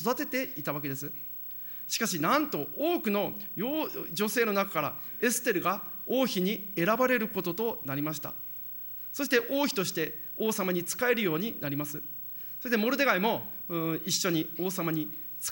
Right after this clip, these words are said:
えていくようになりました。ある時、このモルデカイはクセルクセス王の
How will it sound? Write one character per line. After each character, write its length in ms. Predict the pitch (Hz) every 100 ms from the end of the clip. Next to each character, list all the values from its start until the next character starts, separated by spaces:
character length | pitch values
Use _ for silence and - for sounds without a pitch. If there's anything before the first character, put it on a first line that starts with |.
| 247
え 120 | 247
て 120 | 247
い 80 | 170
く 120 | 170
よ 100 | 147
う 40 | 143
に 220 | 220 -
な 80 | 139
り 80 | 131
ま 80 |
し 80 | 135
た。 120 | - - - - - - - -
あ 100 | -
る 80 | 240
時、 480 | 254 202 196 - -
こ 80 | -
の 80 | 277
モ 120 | 214
ル 80 | 240
デ 100 | 262
カ 120 | 233
イ 60 | 165
は 200 | 156 156 - - -
ク 80 | -
セ 160 | 285
ル 140 | 277 269
ク 140 | -
セ 120 | 285
ス 180 | 247 233
王 140 | 190 160
の 200 | 165